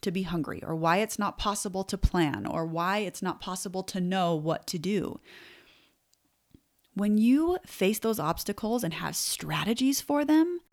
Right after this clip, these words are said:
you learn how to take charge of your life instead of living at the effect of it.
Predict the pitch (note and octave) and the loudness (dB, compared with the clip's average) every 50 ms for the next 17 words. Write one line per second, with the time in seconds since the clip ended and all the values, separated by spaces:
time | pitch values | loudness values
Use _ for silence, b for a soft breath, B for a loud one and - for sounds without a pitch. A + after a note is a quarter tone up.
0 | _ _ - F3+ F#3 A3+ D4 E4 D4+ A#3+ G#3+ A#3+ C4 B3+ G3+ E3 D#3+ F3 - G3 | _ _ -4 2 4 4 4 4 4 2 4 4 4 4 4 2 0 -2 -4 -6
1 | F#3+ F3+ - - - - B3+ C4 - - - - - A#3+ C4+ B3+ C4+ A#3+ G3 F3 | -6 -2 6 8 8 8 8 6 -2 -6 -8 -4 -2 -2 0 2 2 2 2 2
2 | D#3 D3+ D3 D3 D3 C#3+ D#3 G3+ A#3 - - - - F#3 F3 - - - F3+ F3 | 2 2 2 2 2 4 4 2 0 -2 -6 -4 0 0 0 0 0 0 2 2
3 | F3+ D#3+ E3 F3+ G#3 A#3 F#3+ F3+ E3+ E3+ - F3 E3+ - - F3 E3+ E3+ - - | 2 2 2 4 4 4 4 4 2 2 0 -2 -2 -2 0 -2 -2 -2 -2 -4
4 | D#3 - - - - - E3+ G#3 A#3+ G3 - - _ - - | -4 -4 -6 -10 -8 -4 -4 -2 -2 -2 -4 -6 _ -18 -20